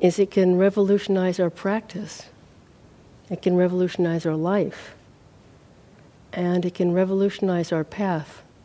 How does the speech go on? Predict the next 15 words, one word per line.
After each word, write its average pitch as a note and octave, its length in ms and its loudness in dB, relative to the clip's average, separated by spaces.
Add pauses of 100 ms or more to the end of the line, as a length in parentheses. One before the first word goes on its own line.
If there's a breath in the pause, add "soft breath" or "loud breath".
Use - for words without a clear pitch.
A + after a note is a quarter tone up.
(400)
towards E3 280 -2
freedom. D#3 460 -4 (1700)
So G#3 140 2
just C4+ 300 -4
knowing G#3 680 4 (380)
and E3 360 0
putting G#3+ 280 6
into F3+ 240 4
practice F3 720 0 (680 loud breath)
that E3 240 -2
everything, E3+ 680 -2 (800)
absolutely G3 920 2
everything, D#3+ 680 -2 (720 soft breath)
is F3 300 0
worthy E3 500 0